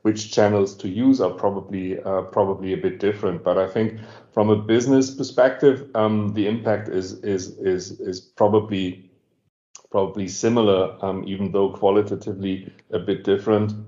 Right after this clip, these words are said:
um, um, that it, that, that, um, um, uh, brand owners and producers, manufacturers have to face the fact that they have to adapt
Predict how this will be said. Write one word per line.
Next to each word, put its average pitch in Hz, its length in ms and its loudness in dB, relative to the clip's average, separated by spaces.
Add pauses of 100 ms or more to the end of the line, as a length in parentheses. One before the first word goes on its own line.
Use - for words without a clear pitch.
um, 98 580 0
um, 95 320 -2
that 98 180 6
it, - 360 -2
that, 101 320 0
that, 98 140 2 (260)
um, 98 340 -2
um, 92 480 -4
uh, 98 60 -6
brand 107 420 4
owners 110 460 4
and 95 240 -6
producers, 107 580 -2
manufacturers 95 920 0 (340)
have 101 260 0
to 110 100 -8
face 104 420 -2
the 101 120 0
fact - 480 2
that 98 300 0
they 95 200 2 (140)
have 110 240 -4
to 104 180 0
adapt 101 500 2